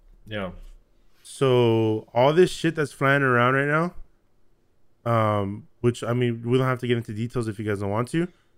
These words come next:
Speaker 2: but all the shit that's flying around right now is, uh, is definitely looking bad for Twitch and looking up for Mixer.
Speaker 1: They've,
Speaker 2: So
Speaker 1: they've had a lot of misses lately, man.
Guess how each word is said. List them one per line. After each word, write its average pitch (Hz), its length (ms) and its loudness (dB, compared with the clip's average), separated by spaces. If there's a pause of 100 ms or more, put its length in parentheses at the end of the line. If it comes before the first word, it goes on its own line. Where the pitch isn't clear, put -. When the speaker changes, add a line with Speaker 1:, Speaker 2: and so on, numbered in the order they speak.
(260)
Speaker 2:
but 120 320 4
all 117 140 0
the 139 60 2
shit - 160 -12
that's 131 140 -8
flying 120 220 -2
around 113 360 -2
right 120 220 2
now 120 300 2
is, 113 280 -4
uh, 104 340 0 (120)
is 107 320 -10 (120)
definitely 123 520 0
looking 110 320 -6
bad 107 340 0 (220)
for 113 140 -2
Twitch 110 480 -4
and 101 300 -6
looking 110 280 -8
up 110 220 -6 (220)
for 104 120 -8
Mixer. 95 380 -10 (920)
Speaker 1:
They've, 117 280 -8
Speaker 2:
So 123 180 2
Speaker 1:
they've 113 100 0
had 160 160 4
a 147 60 2
lot 147 180 4
of 139 120 -4
misses 127 320 -2
lately, 95 280 -2
man. 101 320 -8